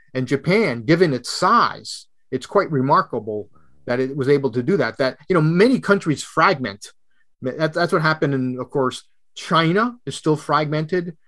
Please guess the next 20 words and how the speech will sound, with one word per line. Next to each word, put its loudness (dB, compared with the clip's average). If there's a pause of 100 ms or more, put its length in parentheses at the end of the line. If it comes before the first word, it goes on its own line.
(100)
Korea 6
is -4
still 0
fragmented. -2 (240)
Vietnam 2
was 4
fragmented 2
not -2
that -2
long 0
ago. -2 (380)
Uh, -6
so 2 (200)
that's 0
what's, 2
I -4
think, -4
fascinating -4
about -6
Japan. -8